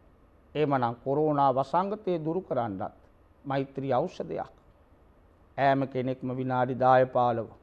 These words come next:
ලෝක සත්වයෝ නිදුක් වේවා, නිරෝගී වේවා.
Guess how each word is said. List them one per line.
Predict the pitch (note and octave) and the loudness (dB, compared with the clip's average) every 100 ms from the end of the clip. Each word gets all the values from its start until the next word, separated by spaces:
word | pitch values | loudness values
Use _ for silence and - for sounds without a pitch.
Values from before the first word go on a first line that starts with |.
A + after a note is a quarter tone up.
| _ - _ - - _ _ _ _ _ - | _ -20 _ -20 -20 _ _ _ _ _ 8
ලෝක | G3+ B3+ C4+ C4 | 12 12 12 12
සත්වයෝ | A#3+ G#3+ - G3+ F#3+ | 10 10 8 4 6
නිදුක් | F3+ F3 F3+ - | 4 2 0 0
වේවා, | E3 D#3+ D3+ C#3+ | 2 6 8 8
නිරෝගී | C#3 C#3+ D3 C#3 C3 B2 | 6 0 -2 -2 -4 -6
වේවා. | A2 D#2 - | -6 -8 -14